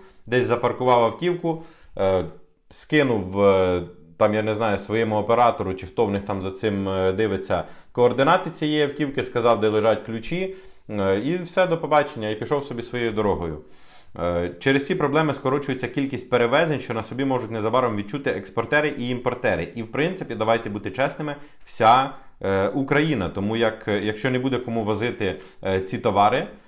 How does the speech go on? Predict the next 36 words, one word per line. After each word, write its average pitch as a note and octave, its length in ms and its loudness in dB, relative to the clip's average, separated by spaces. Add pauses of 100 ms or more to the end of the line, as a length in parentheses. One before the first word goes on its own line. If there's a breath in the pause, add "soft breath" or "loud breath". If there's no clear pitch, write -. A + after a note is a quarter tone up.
(340 loud breath)
то A2 220 4
ті C3+ 160 -2
польські C3+ 640 0
перевізники, A2+ 680 -2
які G#2 200 -2
бастували A2 580 2
на G#2+ 100 0
кордоні C3 460 -2
і A2 40 -6
казали, A#2 340 2
що A#2 120 -6
ми A2 100 -2
проти A#2 320 0
українських G#2+ 580 -4
перевізників, D3 680 -4 (320 loud breath)
вони B2+ 200 2
не D#3+ 100 2
будуть C#3+ 300 0
возити G#2+ 340 -2
ці - 140 -12
товари G#2 320 0
в F#2 80 -6
Україну. D#2+ 420 -6 (140)
Давайте A2+ 460 0
говорити G2 420 -4
чесно. D2+ 460 -6 (560 soft breath)
Як G2+ 180 -2
мінімум C3+ 360 0
не A#2+ 60 0
в A2 60 -6
тій C3+ 180 0
кількості, C3+ 480 -4
які G#2+ 200 -6
це A2+ 160 -4
буде G#2+ 200 -2
потрібно. F2+ 540 -6